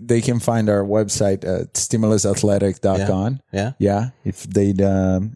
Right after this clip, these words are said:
Speaker 1: if they need, uh, team uniforms, if you
Speaker 2: Yeah.
Speaker 1: need team uniforms and, and athletic wear. And yeah, well, I'll, my, um, YouTube channel, we're,
Speaker 2: Yeah.
Speaker 1: we're starting a YouTube channel where I can help other entrepreneurs,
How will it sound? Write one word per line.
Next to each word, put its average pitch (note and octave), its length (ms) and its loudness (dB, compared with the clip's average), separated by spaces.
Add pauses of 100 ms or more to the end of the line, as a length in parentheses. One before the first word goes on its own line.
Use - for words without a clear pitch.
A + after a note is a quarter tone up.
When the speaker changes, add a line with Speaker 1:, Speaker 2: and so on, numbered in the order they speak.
Speaker 1:
if - 80 -14
they G2 140 0
need, F#2+ 320 0
uh, F#2 260 0
team B2 280 2
uniforms, A#2+ 580 0
if G2+ 160 -6
you G#2 60 2
Speaker 2:
Yeah. G#2+ 100 2
Speaker 1:
need G#2 120 -2
team A2 260 0
uniforms A2 680 0
and, G2+ 260 -6 (480)
and G2 120 0
athletic G2+ 520 0
wear. G#2+ 340 0 (500)
And G#2 1040 0 (120)
yeah, B2 220 0
well, A#2+ 220 2
I'll, A#2+ 720 2 (500)
my, G#2 600 0
um, F#2+ 480 -2 (120)
YouTube A#2 460 0
channel, G#2+ 360 0
we're, G2+ 180 2
Speaker 2:
Yeah. G2 140 -2
Speaker 1:
we're G#2 140 -2
starting G2+ 420 0
a G2 100 0
YouTube G2 420 -2
channel G#2 320 0
where F#2+ 240 0
I F#2 60 -4
can F2+ 420 -4 (340)
help F#2+ 220 0
other G2+ 280 2
entrepreneurs, G2 840 -2